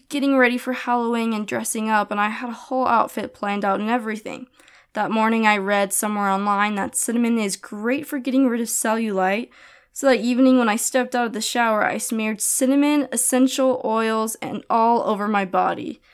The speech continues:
Within seconds, huge red patches started appearing on my skin.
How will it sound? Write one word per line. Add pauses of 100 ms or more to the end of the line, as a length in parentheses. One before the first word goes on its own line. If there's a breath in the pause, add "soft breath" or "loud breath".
(200 soft breath)
Within
seconds,
huge
red
patches
started
appearing
on
my
skin.